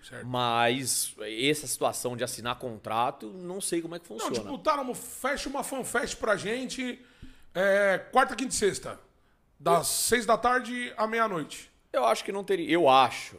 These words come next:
Speaker 2: que não teria problema, porque meu trabalho é até às cinco, o programa acaba às cinco.
Speaker 1: Mas você ia passar conteúdo pra eles, eles não são uma emissora de T V.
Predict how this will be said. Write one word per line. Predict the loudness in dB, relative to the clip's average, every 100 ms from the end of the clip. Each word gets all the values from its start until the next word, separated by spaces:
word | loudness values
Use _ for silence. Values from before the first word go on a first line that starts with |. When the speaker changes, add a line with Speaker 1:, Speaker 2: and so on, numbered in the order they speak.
| -14
Speaker 2:
que | -12
não | -6
teria | -4 -4
problema, | -4 -2 -4
porque | -4 -8
meu | -4
trabalho | 0 2 2 2 0
é | 2 2 2 -2 -6 -8
até | -4 -2
às | -2
cinco, | -8 -12
o |
programa | -10 -2 -2 0
acaba | 0 0
às | -2
cinco. | -8 -12 -16 -14
Speaker 1:
Mas | -12
você | -8 -6
ia | -6
passar | -6 -8 -8
conteúdo | -10 -8 -8 -8
pra | -8 -6
eles, | -6 -6
eles | -8 -8
não |
são | -10 -10
uma | -12
emissora | -12 -12 -12
de | -10
T | -10
V. | -6